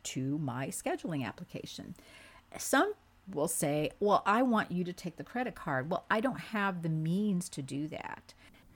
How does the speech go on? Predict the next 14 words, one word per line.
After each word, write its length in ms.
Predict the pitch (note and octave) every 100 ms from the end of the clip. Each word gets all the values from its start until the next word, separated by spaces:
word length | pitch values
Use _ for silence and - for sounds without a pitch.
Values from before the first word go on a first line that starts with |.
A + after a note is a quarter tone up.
| - - - - - -
So 260 | - A3+ A3
I 120 | A3
tell 280 | - F#3 F3+
them, 240 | F#3 A#3 - -
"No, 180 | D#3
thank 380 | G#3 - D#3 -
you. 320 | D3 D#3+ B3+ - _ _ _ -
I 200 | D#3 D#3+ F3+ -
can't 320 | D#3+ C#3+ -
do 160 | A3+ B3+
that. 320 | C#3+ C#3+ -
Here's 300 | D3+ D3 -
the 80 | G#3+
scheduling 540 | - D#3+ D#3 D3+